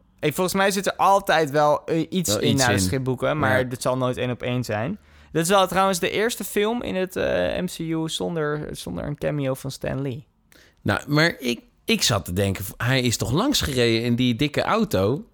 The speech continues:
Speaker 2: Dat was hij toch, Stan Lee?
Speaker 1: Nou ja, eh, volgens
Speaker 2: Welke, welke heb ik dan gezien waarbij dat gebeurt?
Speaker 1: Dat was Endgame.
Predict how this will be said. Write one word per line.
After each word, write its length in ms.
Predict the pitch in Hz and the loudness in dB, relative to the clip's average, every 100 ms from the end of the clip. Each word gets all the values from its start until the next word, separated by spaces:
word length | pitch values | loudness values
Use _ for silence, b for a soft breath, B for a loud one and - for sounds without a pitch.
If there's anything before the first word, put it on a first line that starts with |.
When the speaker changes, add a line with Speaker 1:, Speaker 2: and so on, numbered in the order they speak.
| - | -6
Speaker 2:
Dat 260 | 190 214 196 | -2 0 0
was 200 | 240 - | 0 2
hij 180 | 131 104 | 2 2
toch, 400 | 107 151 - - | 0 0 -4 -12
Stan 360 | - 131 110 | -4 0 2
Lee? 260 | 101 95 95 _ _ _ _ - | 2 0 -4 _ _ _ _ -10
Speaker 1:
Nou 280 | 131 107 110 | -8 -6 -6
ja, 120 | - | -6
eh, 80 | - - - - - - | -8 -10 -12 -14 -16 -16
volgens 320 | - 120 117 | -6 -6 -4
Speaker 2:
Welke, 380 | 143 202 208 190 | 0 2 2 4
welke 260 | 170 190 208 | 6 6 6
heb 100 | 196 | 2
ik 100 | 175 | 2
dan 160 | 220 220 | 2 2
gezien 300 | 151 135 110 | 2 4 4
waarbij 280 | 95 101 | 4 2
dat 140 | 98 95 | 2 0
gebeurt? 520 | 95 92 92 85 - | -2 0 0 -2 -8
Speaker 1:
Dat 260 | 135 165 180 | 0 2 2
was 300 | 123 110 - | 0 0 0
Endgame. 520 | 165 190 139 104 110 | 0 0 2 0 -2